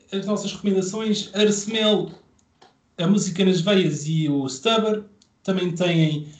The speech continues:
Na Sombra da Lei e, ah, Rastejantes, filmes de terror, filmes de ação, comédia e drama.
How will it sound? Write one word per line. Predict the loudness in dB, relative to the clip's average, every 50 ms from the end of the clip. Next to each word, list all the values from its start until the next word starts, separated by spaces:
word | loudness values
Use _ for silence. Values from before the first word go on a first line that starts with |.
| -18 -10 -2
Na | 0 2 2
Sombra | 2 2 0 0 2 2 2
da | 2 2
Lei | 2 4 4 4 4 4 2 -2 -4 -6 -12 -16 _ _ _ _ 2
e, | 2 4 4 4 2 0 -2 -6 -10 -16 -20 _ -6
ah, | -2 0 2 2 2 0 -2 -4 -4
Rastejantes, | -2 -2 -4 -4 -4 -4 0 0 2 2 0 -2 -6 -8 -10 -8 -8 -8 -8 -10 -12 -12
filmes | -6 -2 -2 -2 -2 -2
de | -6 -8
terror, | -6 -2 0 2 4 4 2 2 0 -4 -12 -20 _ _
filmes | _ -6 -4 -2 0 0 0 0
de | 0
ação, | 0 0 -2 -2 2 4 4 4 4 2 -2 -6 -10 -16 _ _ _ _ _ _ _ _ _ _ _ _ _ _ _ -12
comédia | -6 0 2 4 4 4 2 2 0 0 0
e | 0 -2 -4 -4 -4 -2
drama. | 0 2 4 4 4 2 0 -6 -8